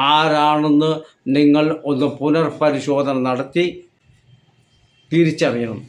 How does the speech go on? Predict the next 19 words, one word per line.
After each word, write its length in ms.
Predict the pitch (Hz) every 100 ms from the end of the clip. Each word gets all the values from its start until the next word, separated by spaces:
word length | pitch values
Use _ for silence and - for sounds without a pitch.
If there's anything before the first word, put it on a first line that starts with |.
| - -
നിങ്ങൾക്ക് 220 | 175 180 214
തരും, 220 | 196 180 123
കാരണം 280 | 143 139 160
നമ്മുടെ 220 | 160 156 160
കർത്താവിന് 480 | 151 143 160 165 165 151
പോലും 200 | 151 143
കൊടുക്കാൻ 340 | 151 147 143 151 135
തയ്യാറായി 420 | 139 139 139 139 131
വന്നതല്ലേ. 400 | 131 127 117 117 117 - -
"ഈ 20 | 151 147
കാണുന്നതൊക്കെ 640 | 135 139 147 139 143 151 143
നിനക്ക് 260 | 139 131 147
തരാമെന്ന്" 480 | 143 135 139 143 131 135
പറഞ്ഞെങ്കിൽ 460 | 135 135 139 135 147 147 - -
നിശ്ചയമായും 800 | 143 147 202 202 160 127 110 101 - _ _ -
നിങ്ങളെ 260 | 117 120 127
മാതാവിനോട് 540 | 131 147 151 156 147 151
പ്രാർത്ഥിക്കുമ്പോൾ 720 | 147 147 151 151 147 147 143 151 147 - _ -
അവൻ 260 | 135 151